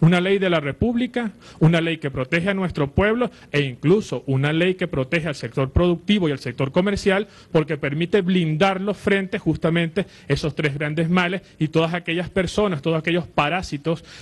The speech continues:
que pululan alrededor de la actividad comercial, que no solamente le hacen daño a nuestro pueblo en calidad de consumidor, sino también le hace daño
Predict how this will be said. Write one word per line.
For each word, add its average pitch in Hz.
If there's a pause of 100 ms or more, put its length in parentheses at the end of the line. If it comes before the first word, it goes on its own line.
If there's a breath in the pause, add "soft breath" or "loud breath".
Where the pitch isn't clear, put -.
(100)
que 208 (200)
pululan 190
alrededor 147
de 180
la 185
actividad 147
comercial, 196
que 160
no 151
solamente 170
le 143
hacen 165
daño 175
a 135
nuestro 139
pueblo 180 (380 soft breath)
en 139
calidad 127
de 175
consumidor, 196 (140 soft breath)
sino 196
también 208
le 139
hace 143
daño 180